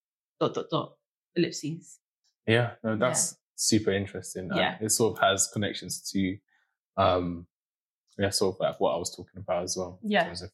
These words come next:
Speaker 2: you know, life not just stopping after
Speaker 1: Yeah.
Speaker 2: death.
Speaker 1: Death. And I really liked how similar it was to Greek mythology, 'cause it kind of
Speaker 2: Yes.
Speaker 1: made it even easier to understand.
Speaker 2: Yeah.
Speaker 1: Um, in that way. It made it more familiar, should I say.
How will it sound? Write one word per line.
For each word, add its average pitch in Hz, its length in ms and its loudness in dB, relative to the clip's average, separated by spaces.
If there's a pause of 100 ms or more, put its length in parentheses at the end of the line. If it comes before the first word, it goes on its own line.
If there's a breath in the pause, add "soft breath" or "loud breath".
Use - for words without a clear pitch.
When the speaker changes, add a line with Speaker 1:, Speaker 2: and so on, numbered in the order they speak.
(160)
Speaker 2:
you - 120 -8
know, 107 60 -10 (320)
life 85 220 -2
not - 140 -10
just - 140 -10
stopping - 360 -12
after - 320 -16
Speaker 1:
Yeah. 170 360 0 (600)
Speaker 2:
death. 104 320 0 (180)
Speaker 1:
Death. 165 260 -8
And 175 240 -10 (300)
I 196 80 6
really 220 260 6
liked 202 280 4
how 175 220 -2
similar 175 360 -2
it - 100 -10
was 156 300 -8
to 151 300 -12 (560)
Greek 165 160 0
mythology, 170 720 -2
'cause - 140 -10
it 110 140 6
kind 180 160 4
of 180 80 -2
Speaker 2:
Yes. 175 80 -6
Speaker 1:
made 175 180 -2
it - 260 -6 (520)
even 170 320 2
easier 160 320 0
to 160 120 -4
understand. 151 680 -8 (540)
Speaker 2:
Yeah. 131 220 6 (260)
Speaker 1:
Um, 151 200 -10
in 170 60 -6
that 160 160 -4
way. 143 320 -10
It 196 100 4
made 214 140 6
it 180 80 2
more 190 100 0
familiar, 160 580 -4
should - 140 -6
I 156 80 -4
say. - 360 -10